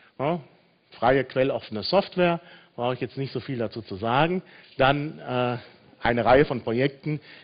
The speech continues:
die ich hier mal unter der Überschrift Wiki-Projekte zusammengefasst habe. Das sind vor allen Dingen die Projekte, die, ähm, von der Wikimedia Foundation gemacht werden, aber nicht nur. Also OpenStreetMap ist natürlich auch ein solches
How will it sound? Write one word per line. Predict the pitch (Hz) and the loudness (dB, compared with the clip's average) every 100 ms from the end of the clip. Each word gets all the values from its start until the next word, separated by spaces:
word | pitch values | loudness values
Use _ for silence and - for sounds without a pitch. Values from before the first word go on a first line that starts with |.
| - | -8
die | 131 | -6
ich | 127 | 0
hier | 143 | 0
mal | 127 117 | 2 0
unter | 117 101 | -2 -4
der | 110 | -2
Überschrift | 139 123 104 - 80 | -2 -2 -4 -10 -4
Wiki-Projekte | 131 170 180 156 143 151 - 143 | -4 -2 -2 0 2 2 0 -10
zusammengefasst | - 123 123 135 127 120 117 - | -4 2 2 0 -4 -2 -4 -2
habe. | 117 117 117 - - - | -2 -2 -4 -10 -20 -12
Das | - - | -12 -8
sind | 107 | -8
vor | 110 | -4
allen | 107 117 | -2 0
Dingen | 123 | -2
die | 110 | -4
Projekte, | 104 107 107 107 104 98 - - | -4 -2 -2 -2 -6 -6 -14 -12
die, | 98 95 95 - - - - | -8 -8 -10 -18 -20 -20 -10
ähm, | 107 107 104 101 98 - _ _ _ _ _ _ _ - | -4 -2 -2 -6 -8 -14 _ _ _ _ _ _ _ -12
von | 113 | -6
der | 107 | -4
Wikimedia | 101 92 117 185 170 | -6 -4 2 4 4
Foundation | 165 147 147 143 | 4 4 2 2
gemacht | 127 117 | -2 0
werden, | 101 | -2
aber | 92 | -6
nicht | 92 - | -8 -2
nur. | 147 226 226 - - - | 4 6 6 2 -20 -12
Also | - 117 123 | -6 -4 -2
OpenStreetMap | 123 98 - 147 180 151 139 - - | -2 -4 0 2 4 4 4 2 -14
ist | - | -8
natürlich | 104 104 104 | -6 -6 -2
auch | 110 127 | 0 0
ein | 110 | -4
solches | 107 110 113 | -4 -4 -4